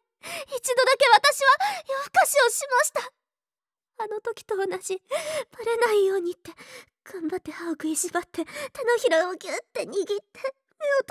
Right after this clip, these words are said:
じていたんです。そう、あの日、収穫祭の日の夜は、本をもらったのです。お姫様が少年に手を引かれて、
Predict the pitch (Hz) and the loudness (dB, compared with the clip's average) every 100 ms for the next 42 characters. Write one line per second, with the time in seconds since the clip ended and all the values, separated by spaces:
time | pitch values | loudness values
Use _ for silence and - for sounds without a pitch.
0 | 640 640 - 453 539 659 605 539 523 - | 0 0 -2 0 0 0 -2 -2 -2 -2
1 | - _ 539 _ _ _ _ _ _ _ | -12 _ _ _ _ _ _ _ _ _
2 | _ _ - - - 466 427 466 480 _ | _ _ -20 -20 -8 -6 -4 -8 -12 _
3 | _ - 427 415 427 440 466 480 - 831 | _ -10 -6 -4 -2 0 0 -2 -6 -4
4 | 831 762 659 571 427 - - - 392 370 | -4 -4 -6 -8 -8 -10 -10 -10 -12 -10
5 | 359 - 403 359 392 381 403 349 359 349 | -8 -6 -2 0 0 0 -4 -2 -4 -8
6 | 320 320 _ _ _ 427 415 415 381 330 | -10 -12 _ _ _ -4 0 2 2 2
7 | 320 349 359 - 370 349 311 302 - - | 2 2 0 0 -2 -2 -4 -8 -12 -18
8 | _ - 427 403 392 381 - - _ _ | _ -20 -18 -16 -16 -18 -20 -20 _ _
9 | _ 302 285 302 320 - 302 302 285 - | _ -12 -10 -8 -6 -2 -2 -2 -4 -2
10 | 330 330 320 330 359 339 330 - 311 311 | 0 2 0 -2 -2 -4 -4 -8 -10 -10
11 | 302 | -10